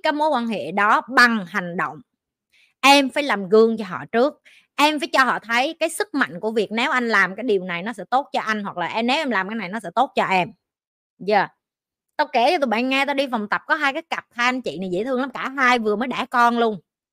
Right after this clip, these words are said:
Anh chồng sẽ chăm em bé ở ngoài cái xe đẩy, rồi xong chị vợ tập,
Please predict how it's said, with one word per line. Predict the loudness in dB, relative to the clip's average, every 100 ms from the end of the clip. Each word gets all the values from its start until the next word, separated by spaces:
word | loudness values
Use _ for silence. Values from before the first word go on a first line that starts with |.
| _ _ _ _ _ _ _ _ _ _ _ _
Anh | -10
chồng | -2 2 2 0 -6 -8
sẽ | -4 -4 -2
chăm | -2 0 -2 -6
em | -4 2
bé | 4 4 2
ở | 0
ngoài | 0 -2 -2
cái | -4
xe | -4
đẩy, | -4 -6 -6 -4
rồi | -4
xong | -4 -6
chị | -8 -10
vợ | -12 -4
tập, | -4